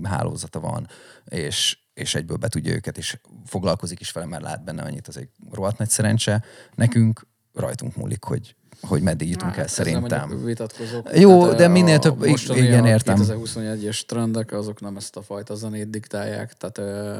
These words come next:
Speaker 2: nem fog, ö, húszezer ember eljönni a koncertünkre.
Speaker 1: Ja, de én nem abból indultam ki, hogy mi egy Backstreet Boys leszünk valaha.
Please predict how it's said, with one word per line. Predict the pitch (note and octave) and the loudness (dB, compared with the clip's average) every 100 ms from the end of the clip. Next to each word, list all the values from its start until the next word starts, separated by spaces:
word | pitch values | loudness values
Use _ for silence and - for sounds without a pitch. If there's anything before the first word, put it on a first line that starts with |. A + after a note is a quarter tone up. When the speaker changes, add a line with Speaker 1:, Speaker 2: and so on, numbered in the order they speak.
| G#2 | -12
Speaker 2:
nem | G2+ G#2 | -12 -12
fog, | G2 A2 | -14 -16
ö, | G#2+ A2 | -16 -14
húszezer | A2 G#2 G#2+ G2 G2+ | -14 -14 -14 -12 -10
ember | G#2 G#2 G2+ | -10 -10 -10
eljönni | G2+ G2+ G#2 | -12 -12 -12
a | G2+ | -12
koncertünkre. | G2+ G#2 G2 G2+ G#2 A2 A2 A#2 - | -12 -10 -10 -12 -12 -12 -12 -14 0
Speaker 1:
Ja, | A#2 B2 | 8 10
de | |
én | C3 | 10
nem | D3 | 8
abból | B2 A2+ | 8 8
indultam | A2+ A2+ A2 A2 | 6 6 4 4
ki, | A2+ A2 | 4 4
hogy | G#2+ | 4
mi | G#2+ | 4
egy | G2+ | 4
Backstreet | F#2+ - F2+ | 0 0 -2
Boys | F#2 F#2+ | 2 2
leszünk | F2+ - F2+ | 2 -2 -2
valaha. | E2+ D#2+ G2 A2 | -2 -2 0 -2